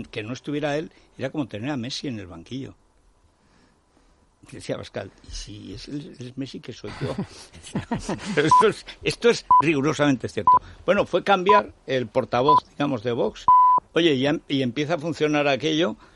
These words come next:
está funcionando el engranaje, nadie se mete palos en las ruedas, nadie monta el pollo, etcétera, etcétera. Aquí lo tienen más complicado. Aquí incluso llegaron a hacer esa, esa supuesta comisión de investigación,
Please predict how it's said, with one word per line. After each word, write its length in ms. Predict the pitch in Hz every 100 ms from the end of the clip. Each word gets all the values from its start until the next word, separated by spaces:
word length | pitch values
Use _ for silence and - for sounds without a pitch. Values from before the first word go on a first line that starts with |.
| _
está 380 | - 117 - 127
funcionando 540 | 185 143 135 143 170
el 100 | 170
engranaje, 880 | 135 135 123 123 123 160 - 202 269 - -
nadie 480 | 127 160 175 170
se 160 | 151 147
mete 320 | 135 143 131
palos 340 | 117 113 104 101
en 120 | 101
las 120 | 92
ruedas, 480 | 131 175 170 165 - - -
nadie 380 | - 131 139 143
monta 500 | 131 123 123 123 117
el 120 | 110
pollo, 500 | - 131 139 147 151 -
etcétera, 440 | 113 120 101 92
etcétera. 400 | - - - - _ - - _ -
Aquí 520 | 160 147 240 262 381
lo 180 | - 139
tienen 220 | 165 170
más 180 | 127 110
complicado. 440 | - - - - _ _ _ _ _ _
Aquí 260 | 117 110 175
incluso 320 | 190 139 165
llegaron 280 | 143 135 139
a 60 |
hacer 240 | 117 143 127
esa, 520 | 104 127 117 110 104 - _ _
esa 400 | - 110 131 117
supuesta 440 | 110 110 123 120 110
comisión 440 | 107 101 - 117
de 80 | 110
investigación, 720 | 107 101 - 107 95 139 131